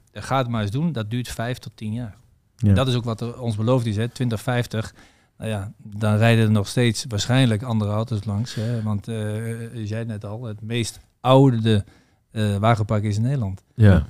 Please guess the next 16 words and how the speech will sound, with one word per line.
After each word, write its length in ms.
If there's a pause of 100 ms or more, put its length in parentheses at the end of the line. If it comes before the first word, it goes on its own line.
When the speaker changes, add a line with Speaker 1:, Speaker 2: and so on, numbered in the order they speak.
Speaker 1:
En 80
als 100
je 60
driehonderdduizend 680
euro, 160
eh, 140
driehonderdduizend 680
auto's 180
per 120
jaar 180
blijft 200
verkopen, 440
eh, 220
ja, 160
dan, 380
eh, 60